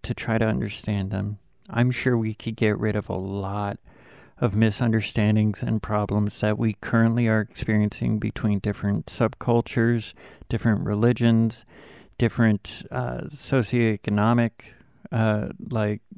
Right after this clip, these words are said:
like walls that people are building up.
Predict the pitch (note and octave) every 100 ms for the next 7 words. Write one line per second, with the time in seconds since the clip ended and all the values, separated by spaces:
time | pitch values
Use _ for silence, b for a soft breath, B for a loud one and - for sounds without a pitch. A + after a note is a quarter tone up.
0 | _ F3 C3+ G#2+ - - A2 A2+ A#2+ A#2+
1 | - A2+ - B2 A#2 A#2 B2 A#2 B2 A#2
2 | A#2 A#2